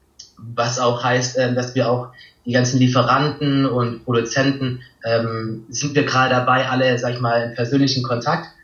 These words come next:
dazu zu haben und dass wir da einfach eine, auf einer ganz anderen Beziehung,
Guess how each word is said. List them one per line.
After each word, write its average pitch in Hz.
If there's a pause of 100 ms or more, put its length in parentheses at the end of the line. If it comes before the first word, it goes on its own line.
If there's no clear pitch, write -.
(140)
dazu 165 (220)
zu 143
haben 151 (200)
und 120
dass 120
wir 117
da 120
einfach 127
eine, 120
auf 120
einer 127
ganz 127
anderen 127
Beziehung, 123